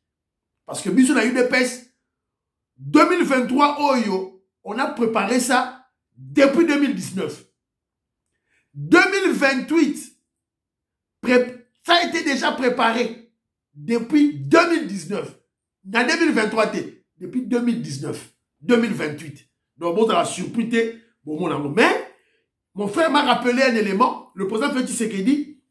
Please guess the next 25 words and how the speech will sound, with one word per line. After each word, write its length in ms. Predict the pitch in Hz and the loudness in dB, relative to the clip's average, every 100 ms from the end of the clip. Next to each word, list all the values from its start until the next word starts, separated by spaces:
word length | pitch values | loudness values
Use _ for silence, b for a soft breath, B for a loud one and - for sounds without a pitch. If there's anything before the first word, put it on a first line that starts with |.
| _ _ _ _ _ _ _ _ - | _ _ _ _ _ _ _ _ -6
dans 100 | 185 | 0
une 160 | - | 2
interview, 640 | 233 - 196 190 220 330 - - _ _ _ | 2 2 0 2 4 4 0 -12 _ _ _
il 80 | 175 | -4
avait 240 | 170 262 | -2 0
déclaré 460 | 233 226 208 262 - | 0 2 0 0 0
que 360 | 226 226 - | 0 0 -6
pour 200 | - 247 | -6 -2
lui, 480 | 226 254 349 381 - _ _ _ _ _ _ - | 2 4 4 2 -10 _ _ _ _ _ _ -6
il 220 | 240 233 | -4 -2
préférerait 920 | 240 247 240 226 226 294 302 - _ _ _ _ - | 2 4 4 2 2 2 0 -4 _ _ _ _ -2
que, 260 | 254 240 - - _ _ _ _ _ | 0 0 -4 -18 _ _ _ _ _
qu'il 180 | - 220 | -2 0
soit 160 | 269 | 2
succédé, 840 | 277 - - - 220 190 220 - _ _ | 0 0 -2 -2 -2 -2 -4 -6 _ _
que 120 | - 196 | -14 -6
son 160 | 233 | 0
remplaçant, 840 | 214 226 220 220 190 240 247 - _ _ _ _ _ _ | 2 2 2 0 -2 -2 -6 -10 _ _ _ _ _ _
son 240 | - 220 | -6 -2
dauphin, 640 | 208 180 220 220 233 240 - _ _ | 0 2 2 2 -2 -2 -10 _ _
soit 640 | - - 233 220 - - _ _ _ 349 | -6 0 2 2 -2 -14 _ _ _ 2
une 180 | 320 - | 4 0
femme. 360 | - 139 120 - _ _ _ _ _ _ | -4 -8 -12 -20 _ _ _ _ _ _
Alors, 420 | 135 143 120 - _ _ _ | -16 -14 -16 -20 _ _ _
voilà, 520 | - 151 214 - - | -8 -2 -2 -4 -12